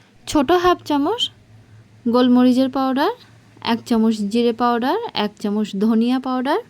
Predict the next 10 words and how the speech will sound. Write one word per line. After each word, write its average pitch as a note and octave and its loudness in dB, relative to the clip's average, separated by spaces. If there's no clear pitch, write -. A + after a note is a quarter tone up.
মশলাগুলো B3 -2
দিয়ে A#3 -2
বেশ B3+ -4
ভালোভাবে A#3 -4
ক্যাপসিকাম A3+ -2
এবং G#3+ 2
পেঁয়াজের G3+ -2
সাথে G3 -6
মিশিয়ে A3 0
নেব। F3+ -6